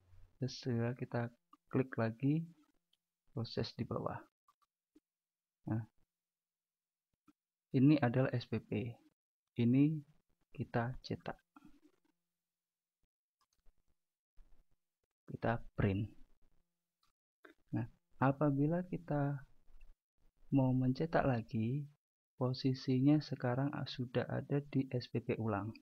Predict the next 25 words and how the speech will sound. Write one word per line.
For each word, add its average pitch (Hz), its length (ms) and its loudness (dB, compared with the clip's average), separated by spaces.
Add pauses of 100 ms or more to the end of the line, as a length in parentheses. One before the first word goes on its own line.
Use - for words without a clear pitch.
(160)
Kita - 320 -10
klik 127 240 -4
S - 160 -2
P - 160 -4
P - 160 -6
ulang. 131 320 -2 (1300)
Kita 110 320 -4
checklist - 480 -2
di 120 80 -2
proses, 120 800 -4 (640)
terus 127 220 -4
kita 113 400 -6
klik 135 240 -2 (320)
proses. - 720 -10
Ini 117 240 0
untuk - 480 -2 (320)
mencetak 113 560 0
S - 160 -8
P - 80 -6
P - 160 -2
ulang 110 480 0 (800)
dan 120 240 0
sudah 123 320 -4
kita 117 320 -4
pastikan 120 720 0